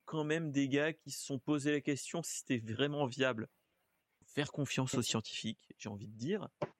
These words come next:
Euh, mais, euh, mais voilà. Après, euh, il faut juste qu'ils trouvent, euh,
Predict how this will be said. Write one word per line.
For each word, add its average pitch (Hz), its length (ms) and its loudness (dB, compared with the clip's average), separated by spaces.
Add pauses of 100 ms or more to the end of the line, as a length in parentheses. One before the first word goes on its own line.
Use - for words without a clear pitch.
(580)
Euh, - 60 -4 (1400)
mais, 131 260 2
euh, 110 240 2
mais 120 100 -2
voilà. 147 300 -4 (100)
Après, 190 340 0
euh, 139 140 4 (480)
il 123 60 -8
faut 135 180 2
juste 156 200 -4
qu'ils 139 120 -12
trouvent, 165 320 0
euh, 110 240 4